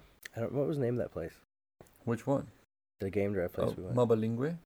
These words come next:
Speaker 1: Went to Mabalingwe.
Speaker 2: Yes, nature reserve.
Speaker 1: Yep, and went out and had a guy telling us, driving around and showing us the different animals all around the game reserve, which was nice because,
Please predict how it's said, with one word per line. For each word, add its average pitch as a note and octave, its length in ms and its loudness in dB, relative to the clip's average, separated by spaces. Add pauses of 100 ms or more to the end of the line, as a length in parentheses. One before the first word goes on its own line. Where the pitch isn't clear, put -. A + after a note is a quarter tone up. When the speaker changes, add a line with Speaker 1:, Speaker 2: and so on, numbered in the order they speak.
(440)
Speaker 1:
Went A2+ 200 0
to G#2+ 140 2
Mabalingwe. C3+ 840 8 (300)
Speaker 2:
Yes, G#2+ 300 -6
nature A2 360 -2
reserve. A2+ 460 2 (340)
Speaker 1:
Yep, - 180 -4 (220)
and G2 280 -4 (360)
went B2+ 200 10
out B2 160 8
and G#2+ 80 2
had A#2 160 6
a G#2+ 220 4 (140)
guy A2+ 260 8
telling A#2+ 300 2
us, B2 300 -2 (880)
driving B2+ 300 8
around B2+ 420 8
and G#2 180 2 (840)
showing B2 340 8
us A2+ 160 4
the G#2 160 2
different A2 320 4
animals A2+ 400 6
all G#2 180 4
around G2+ 280 2
the G2+ 60 -4
game G#2 260 0
reserve, G#2+ 260 4
which G2+ 200 4
was F#2 140 -2
nice A2+ 360 6
because, G2 520 0